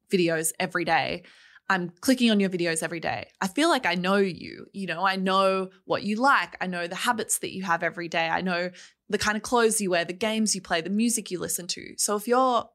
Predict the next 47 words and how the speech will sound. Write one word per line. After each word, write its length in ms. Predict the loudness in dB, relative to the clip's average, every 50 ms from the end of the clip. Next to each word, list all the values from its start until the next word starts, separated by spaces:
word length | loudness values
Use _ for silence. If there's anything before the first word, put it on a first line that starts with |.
| _ _ _
gonna 180 | -2 -2 -2 0
recommend 580 | 0 -2 -2 -2 -4 -2 -2 -2 -2 -2 -4
me 100 | -6 -8
a 40 | -8
product 480 | -6 -2 0 2 2 2 2 0 -4 -10
and 160 | -4 -4 -2
say, 320 | 0 2 2 2 0 -2 -6 -16 -20 _ _ _ _ _ -20 -20 -20 _ _ -4
"Hey, 440 | 0 2 2 2 2 0 -2 -6 -8 _ -2
Asus 360 | 0 0 0 0 0 0 0
has 100 | -2 -2
come 220 | -2 0 2 2
out 140 | 2 2 0
with 120 | -2 -6
a 20 | -6
new 200 | -6 -6 -4 -2
gaming 360 | 0 0 0 -2 -4 -6 -4
laptop 460 | -4 -4 -4 -4 -4 -4 -4 -4 -4 -8
and 120 | -8 -6 -6
it's 140 | -8 -10 -8
perfect 500 | -6 -2 0 2 2 0 -2 -6 -8 -6
for 100 | -8 -6
when 120 | -4 -4
I'm 120 | -4 -6 -6
traveling 400 | -2 -2 -2 -2 -2 -8 -8 -8
and 80 | -10
I'm 120 | -8 -6 -8
able 200 | -6 -6 -6 -6
to, 280 | -2 0 0 0 0 -2 -8 -18 -20 -20 _ _ _ _ _
you 120 | -2 0
know, 340 | 2 2 2 2 0 0 -4 -6 -4
game 240 | -4 -2 -2 0 -2
on 100 | -4 -4
the 40 | -2
go 340 | 0 2 2 2 2 0 -2
and 140 | -6 -10
create 300 | -4 0 0 0 2 0
videos 320 | -2 -2 0 -2 -2 -2 -4
on 80 | -6
the 80 | -8 -4
go," 360 | 0 2 4 4 4 2 -2 -6 -10 -20 -20 _ _ _ -2
that 260 | 2 2 2 2 0 -4
is 340 | -2 0 2 2 0 0 -2 -2
so 180 | 0 0 2
much 180 | 0 0 -4 -6
more 120 | -8 -8
powerful 760 | -6 -6 -2 2 2 2 2 0 -4 -12 -16 -18 -20 -20 -20 -20 -20 -20 -20 -20 _ _ -2
as 400 | 0 0 0 0 0 -2 -2